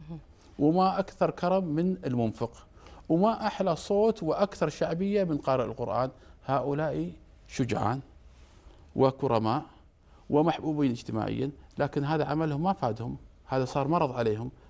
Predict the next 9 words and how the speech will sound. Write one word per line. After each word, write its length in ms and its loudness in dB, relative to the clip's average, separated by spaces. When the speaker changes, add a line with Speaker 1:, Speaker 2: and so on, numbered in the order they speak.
Speaker 2:
لأن 180 2
يوم 240 6
القيامة 500 2
أول 360 4
ما 120 0
تسعر 500 -2
النار 400 -2
في 100 0
ثلاثة، 400 -2